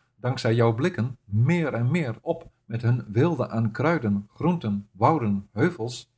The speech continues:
rivieren en zeeën. O Heer en ziel van het universum, o persoonlijkheid van de universele gedaante, snijd daarom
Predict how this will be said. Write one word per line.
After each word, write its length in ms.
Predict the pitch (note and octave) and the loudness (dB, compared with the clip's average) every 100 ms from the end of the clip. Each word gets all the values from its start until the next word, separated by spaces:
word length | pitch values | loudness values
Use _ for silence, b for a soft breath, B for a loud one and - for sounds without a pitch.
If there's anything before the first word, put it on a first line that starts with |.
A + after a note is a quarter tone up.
| _ - | _ -8
rivieren 600 | G2+ A2+ A2 F3 G#2+ G2+ | -2 0 0 -2 -2 -2
en 160 | A#2 | 0
zeeën. 460 | A#2 F3+ E3 G#2+ G#2 _ _ _ _ _ _ _ _ _ _ _ _ _ _ _ _ _ _ _ _ _ | 2 0 -2 -4 -6 _ _ _ _ _ _ _ _ _ _ _ _ _ _ _ _ _ _ _ _ _
O 180 | C#3+ C3+ | -2 2
Heer 280 | C#3+ D#3+ | 2 0
en 160 | D3+ D3 | 0 0
ziel 180 | C3+ F3 | 2 2
van 140 | D#3 | 2
het 120 | D#3 | -2
universum, 680 | C#3 D3 C3+ D#3 C3+ A2 G#2 - _ _ _ | -2 -2 0 0 -2 -4 -8 -12 _ _ _
o 160 | A2 A#2 | -4 -2
persoonlijkheid 680 | A#2 - D#3+ D#3 A#2 A2 | -2 0 2 2 0 -2
van 120 | A2+ | 0
de 100 | A#2 | 0
universele 600 | A#2 D3 D3+ A#2+ A#2+ B2+ | 0 0 0 -2 -2 -2
gedaante, 640 | A#2 A2+ D3+ E3 A#2 C3 E3+ _ _ _ _ _ - | -4 -2 -2 -2 -4 -6 -8 _ _ _ _ _ -10
snijd 400 | - F3 E3 - | -2 -2 -2 -4
daarom 600 | G#2 D3 E3 G#2+ B2+ | 0 2 2 -2 -4